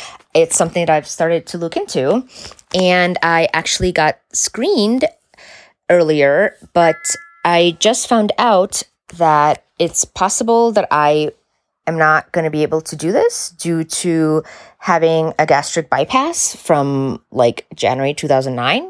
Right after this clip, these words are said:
which obviously was a very long time ago. Um, and to be honest, I'm, like, pretty upset because it's something that I've always, you know, wanted to do very much, like, wanted to help,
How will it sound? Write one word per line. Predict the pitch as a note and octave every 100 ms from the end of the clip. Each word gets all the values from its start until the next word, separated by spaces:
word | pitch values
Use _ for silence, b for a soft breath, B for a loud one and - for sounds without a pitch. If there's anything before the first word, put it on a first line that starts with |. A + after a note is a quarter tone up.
| D#4
which | D3+ - -
obviously | D#3 D#3 E3
was | D3+
a | C#3+ C3+ B B B B B C4+
very | A#3+
long | E3
time | D#3 C#3+ C#3+
ago. | D#3+ A#3+ C#4 B B B B B - - -
Um, | G3 F#3+ G3 -
and | F#3+ G3 G3
to | G3
be | A3+
honest, | E4 F4 C#4+
I'm, | C4+
like, | C4 _ _ _ _ -
pretty | B3 D4+
upset | D#4+ - F#3+ G#4+ _ -
because | G3 G3+ F#3+ F#3
it's | -
something | F3 F#3
that | F3+
I've | D#3+
always, | E3 D#3+ D#3 - - B B B B B B B -
you |
know, | G3 F#3
wanted | C#3+ D3+ G#3 A#3 -
to | -
do | G3+ B3 A#3+ F#3+
very | F3 D#3+
much, | F#3 G3 - D3
like, | C#3+
wanted | C3 C#3 C#3+ -
to | D#3
help, | C#3 C#3+ -